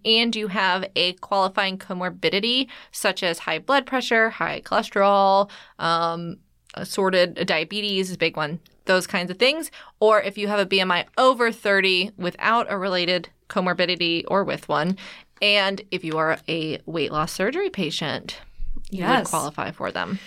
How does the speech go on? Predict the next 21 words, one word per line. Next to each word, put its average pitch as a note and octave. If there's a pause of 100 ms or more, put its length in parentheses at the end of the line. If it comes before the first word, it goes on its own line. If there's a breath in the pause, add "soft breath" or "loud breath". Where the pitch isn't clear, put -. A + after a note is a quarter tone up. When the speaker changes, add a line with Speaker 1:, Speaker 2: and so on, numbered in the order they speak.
(140)
Speaker 2:
Totally. A#3+
So G3
some G#3
of A#3
you G#3+
finally A3
have F3+
been F#3
waiting G3
for G3+
this F#3
one G3+
because G#3+
we're C#4
gonna A4
talk D#4
a B3+
lot G3+
about G3+
today F#3+
about, F3